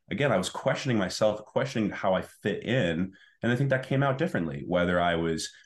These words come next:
not focusing on my grades, I was having, you know, problems maybe with other peers of mine,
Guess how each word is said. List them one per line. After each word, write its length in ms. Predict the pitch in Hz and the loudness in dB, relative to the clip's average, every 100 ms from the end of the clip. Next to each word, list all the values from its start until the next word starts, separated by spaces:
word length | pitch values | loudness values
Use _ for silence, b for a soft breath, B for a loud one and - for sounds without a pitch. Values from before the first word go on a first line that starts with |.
| B | B
not 180 | 98 92 | -2 0
focusing 280 | 98 - 90 | 0 0 -2
on 60 | |
my 120 | 85 85 | 0 -2
grades, 520 | 90 143 143 143 135 | 0 0 2 2 0
I 100 | 87 | -2
was 100 | 82 | -2
having, 240 | 95 90 85 - - _ 90 | -2 -2 -4 -6 -10 _ -2
you 120 | 92 | -2
know, 80 | 78 | -2
problems 440 | - 101 101 92 | -2 2 2 4
maybe 240 | 92 90 | 2 2
with 200 | 87 82 - - - | 0 -4 -8 -12 -4
other 180 | 87 | -2
peers 360 | 80 - 147 139 | -2 0 0 2
of 100 | 139 | 2
mine, 520 | 139 139 135 135 135 | 2 4 4 2 0